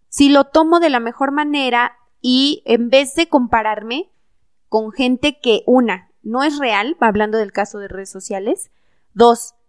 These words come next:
que ni siquiera van de acuerdo a lo que yo quiero lograr en mi vida, porque quizás es como de, o sea, sí me esto-, estoy viendo que X persona de mi familia o de mis amigos tiene esto llamado éxito, pero ¿qué tal que esa definición de éxito no va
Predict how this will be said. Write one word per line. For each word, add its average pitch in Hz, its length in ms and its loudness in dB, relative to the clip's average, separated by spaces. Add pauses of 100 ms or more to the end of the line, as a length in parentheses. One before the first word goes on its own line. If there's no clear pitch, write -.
(120)
que 254 100 2
ni 254 160 0
siquiera 294 400 0 (140)
van 277 480 0
de 233 140 0
acuerdo 240 580 2
a 214 80 2
lo 214 160 2
que 247 100 0
yo 277 140 -6
quiero 330 180 0
lograr 311 300 2
en 311 100 2
mi 330 80 4
vida, 508 340 2
porque 240 280 -2
quizás 330 320 -2
es 330 100 -10
como 277 220 0
de, 233 180 0 (120)
o 240 140 0
sea, 269 220 2
sí 330 600 2 (120)
me 403 80 4
esto-, 269 360 -2
estoy 277 360 -6
viendo 294 320 -2
que 196 280 -6
X 254 320 -4
persona 226 400 -2
de 233 80 -4
mi 208 80 -8
familia 214 440 -8
o 214 40 0
de 196 80 -4
mis 196 100 -14
amigos 214 380 -2 (320)
tiene 269 460 0
esto 247 360 -2 (180)
llamado 220 560 -2
éxito, 311 640 -2
pero 233 180 -2
¿qué 247 80 -8
tal 262 240 -2
que 254 80 -4
esa 254 160 -6
definición 226 460 -8
de 220 60 -6
éxito 220 360 -2
no 214 180 -6
va 202 320 -4